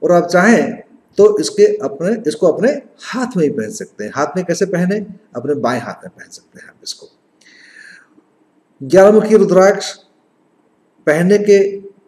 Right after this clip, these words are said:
कुछ विशेष नियम तो नहीं होते हैं। जैसे कोई कहे कि "भाई रुद्राक्ष पहनूं तो मैं, क्या मैं अंडा खा सकता हूँ, मांस मांस खा सकता हूँ, शराब पी सकता हूँ?" देखिए, धर्म से रुद्राक्ष का कोई संबंध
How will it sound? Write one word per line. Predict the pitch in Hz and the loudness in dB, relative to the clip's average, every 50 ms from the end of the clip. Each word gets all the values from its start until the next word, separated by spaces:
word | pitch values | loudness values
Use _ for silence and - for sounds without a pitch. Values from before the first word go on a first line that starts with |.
| _ _ _ | _ _ _
कुछ | 165 147 | -4 -4
विशेष | 131 123 143 139 - 220 220 214 220 214 139 131 131 | -2 -2 -2 4 8 8 8 8 6 0 -2 -4 0
नियम | 147 185 220 208 | 2 2 2 2
तो | 196 - 190 160 135 135 | 2 2 0 0 0 2
नहीं | 135 185 226 226 | 4 6 6 6
होते | 196 160 147 117 143 | 6 4 2 0 -2
हैं। | 131 135 151 175 175 _ _ _ _ _ _ _ _ _ _ _ _ _ _ | -2 -2 -6 -10 -12 _ _ _ _ _ _ _ _ _ _ _ _ _ _
जैसे | 135 147 147 147 175 | 2 2 2 2 0
कोई | 165 160 156 156 | 2 4 2 4
कहे | 156 147 139 156 156 | 2 4 2 2 2
कि | 151 151 | 4 2
"भाई | 143 143 143 143 143 - - _ _ _ - | 2 2 0 0 -4 -10 -18 _ _ _ -6
रुद्राक्ष | 135 123 135 151 151 147 151 | -2 2 4 4 4 4 2
पहनूं | - 139 135 139 143 | -2 -4 -2 0 0
तो | 139 143 | 0 0
मैं, | 139 143 139 | 0 -2 -2
क्या | 139 147 135 135 | 0 0 0 0
मैं | 135 135 131 127 | 0 -2 -2 -4
अंडा | 117 - - 135 143 143 165 160 | -6 -10 -12 -10 -4 -2 -2 -2
खा | - 170 170 | -2 -4 -6
सकता | - - - _ _ 175 | -6 -8 -12 _ _ -6
हूँ, | 160 143 110 90 - _ _ _ _ _ - | -6 -6 -8 -10 -12 _ _ _ _ _ -6
मांस | 113 123 139 135 139 | -4 -4 -2 -4 -4
मांस | 143 147 156 170 - - | -4 -4 -4 -4 -4 -4
खा | 170 | -4
सकता | 156 - 165 156 - - 175 | -4 -4 -6 -10 -6 -6 -4
हूँ, | 160 156 120 - - - _ _ _ _ _ _ _ _ _ | -4 -4 -8 -10 -10 -18 _ _ _ _ _ _ _ _ _
शराब | - - 135 135 143 - | -8 -4 0 2 2 0
पी | - - 196 | 2 0 -2
सकता | 180 190 - - - 185 175 | -2 -2 -6 -2 -2 -2 -2
हूँ?" | 165 135 113 - - - - _ _ _ _ _ _ _ _ - | -2 -4 -6 -8 -12 -16 -20 _ _ _ _ _ _ _ _ -2
देखिए, | 139 180 185 185 208 196 165 | 0 0 0 2 2 2 2
धर्म | - - 127 156 185 208 208 208 | 2 2 0 2 2 2 2 0
से | - - 185 180 180 185 190 185 - - _ _ _ _ _ - | -2 0 0 2 2 2 0 0 -4 -14 _ _ _ _ _ -8
रुद्राक्ष | 135 131 147 165 175 185 - - | -4 0 2 2 2 2 0 -4
का | - - 160 151 151 147 - - - - _ _ _ _ _ | -2 0 0 0 0 -2 -6 -14 -20 -20 _ _ _ _ _
कोई | - 156 165 202 202 | -2 0 2 2 0
संबंध | 170 180 151 147 139 147 147 139 - - | 0 -2 -4 -4 -4 -4 -6 -6 -10 -14